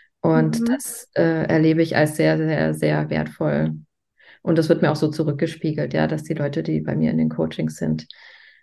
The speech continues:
Speaker 1: ähm, auch d-, auch darüber dankbar sind, dass ich diese Perspektive häufig gut teilen kann.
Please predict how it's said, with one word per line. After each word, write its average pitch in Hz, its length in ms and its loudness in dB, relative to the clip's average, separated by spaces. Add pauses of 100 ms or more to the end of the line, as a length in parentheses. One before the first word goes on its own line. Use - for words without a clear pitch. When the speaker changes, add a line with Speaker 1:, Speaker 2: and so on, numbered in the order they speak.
(140)
Speaker 1:
ähm, 160 520 4
auch 165 240 4
d-, - 200 -6
auch 156 240 2 (160)
darüber 151 500 4 (100)
dankbar 151 380 0
sind, 143 420 -4
dass 143 300 -2 (280)
ich 151 200 -2
diese 151 240 4
Perspektive 151 1080 2 (180)
häufig 143 560 -2
gut 151 240 -4
teilen 156 340 0
kann. 151 380 -6